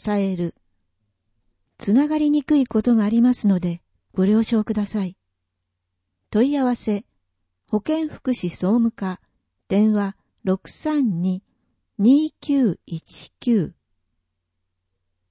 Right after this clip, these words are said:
市政情報コールセンター、教えてみや。市の業務に関するよくあるお問い合わせに電話交換手、閉庁時は警備員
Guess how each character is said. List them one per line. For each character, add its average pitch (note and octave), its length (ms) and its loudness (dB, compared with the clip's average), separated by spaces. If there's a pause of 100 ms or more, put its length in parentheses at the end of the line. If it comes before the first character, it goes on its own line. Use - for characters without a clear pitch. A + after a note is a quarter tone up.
(300)
市 A3+ 220 0
政 D#4+ 280 0
情 D#4 240 -2
報 G3+ 240 -2
コ A#3 240 -2
ー D4 60 -2
ル D4 100 -8
セ C4+ 220 -2
ン B3+ 80 0
タ D#3 400 -12 (100)
ー、 F3+ 320 -4
教 C4+ 60 0
え C4+ 60 -4
て A#3+ 180 0
み A3+ 180 2
や。 D3+ 200 -6 (1500)
市 - 220 -2
の B3+ 160 4
業 C#4 160 0
務 D4 180 2
に A3 160 0
関 A3 240 -2
す - 120 -10
る G3 200 -2
よ C#4+ 160 -2
く C4+ 160 -2
あ A#3+ 80 0
る G#3+ 100 0
お G3 80 -4
問 A3+ 220 -2
い A3+ 60 -2
合 A3 60 -2
わ G#3+ 100 -4
せ G3 160 -6
に F#3 180 -4 (260)
電 B3 200 2
話 D4+ 200 -4
交 C#4 120 0
換 A#3+ 260 -2
手、 D#3+ 320 -10 (380)
閉 A#3+ 160 -2
庁 C#4+ 240 -6
時 G3+ 160 -6
は E3 100 -6
警 G#3 280 -4
備 A3+ 140 -4
員 D#3 160 -4